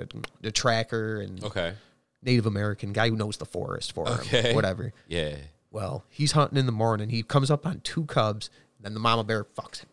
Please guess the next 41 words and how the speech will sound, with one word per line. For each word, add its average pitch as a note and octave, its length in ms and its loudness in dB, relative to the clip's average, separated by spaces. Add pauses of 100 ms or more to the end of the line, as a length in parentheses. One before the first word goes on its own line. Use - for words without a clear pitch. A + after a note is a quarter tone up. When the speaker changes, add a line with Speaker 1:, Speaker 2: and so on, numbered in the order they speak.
Speaker 1:
Just, - 220 -4 (220)
like, - 160 -12
straight G3 240 -4
five G3 260 2
minutes G3+ 300 2
of C#3 80 0
him F#3 120 6
getting F3 280 2
mauled F#3 280 4
by F#3 120 6
a E3 80 6
bear, E3+ 460 8
dude. D#3 340 0 (680)
Freaking, A#2+ 420 0 (600)
then A2 360 -2 (260)
what C#3 120 -8
does C3+ 140 2
he B2+ 100 2
do? A#2 140 2
He G#2 80 0
shoots F3 360 8
at A2+ 220 8
him. A2 100 0
That's B2+ 220 6
what A#2 140 2
gets B2 180 2
his A2+ 100 0
people A2+ 340 2
attention G#2+ 420 0
to G2 60 -6
come G#2 220 -2
and, F#2 240 -6
like, - 180 -4
save A2+ 300 4
him. G2 180 -6 (560)
But G#2+ 360 0 (480)
he F3 120 0
eventually E3 360 2
shoots - 360 2
the G#3 100 -2
bear, B2+ 440 4